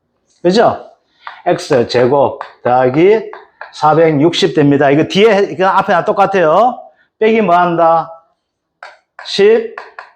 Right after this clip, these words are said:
X 돼 있죠. 뭔 X? 아, 맞다. 사십삼 엑스. 아, 미안합니다. 안에 헷갈렸습니다.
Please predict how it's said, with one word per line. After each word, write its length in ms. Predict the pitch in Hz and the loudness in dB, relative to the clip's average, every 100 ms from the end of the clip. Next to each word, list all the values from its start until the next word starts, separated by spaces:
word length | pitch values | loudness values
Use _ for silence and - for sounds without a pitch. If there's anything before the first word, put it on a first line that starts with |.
| _ _ - _ _ _ 196 | _ _ -20 _ _ _ -4
X 240 | 208 185 | -2 0
돼 140 | 185 | 0
있죠. 400 | 170 170 147 - - _ _ _ _ _ _ _ _ _ _ _ _ _ _ _ - - - | 0 0 -2 -4 -20 _ _ _ _ _ _ _ _ _ _ _ _ _ _ _ -20 -20 -12
뭔 320 | - 151 160 | -2 0 2
X? 500 | 196 - 226 233 - _ _ _ _ _ _ _ - | 0 2 -2 -2 -18 _ _ _ _ _ _ _ -12
아, 100 | 98 | -6
맞다. 540 | 127 117 - - - _ - - | -2 -4 -4 -12 -12 _ -20 -10
사십삼 540 | - 175 180 262 269 - _ _ _ _ _ _ _ _ _ _ _ - - 143 | -2 0 2 0 -2 -12 _ _ _ _ _ _ _ _ _ _ _ -6 -2 0
엑스. 320 | 147 - 135 - _ _ | -2 -2 -6 -8 _ _
아, 160 | - 87 | -8 -6
미안합니다. 640 | 104 113 123 117 113 113 | -2 0 0 2 2 2
안에 120 | 123 | 0
헷갈렸습니다. 840 | 107 107 131 131 127 110 107 104 | -2 -2 0 -2 -4 -8 -10 -14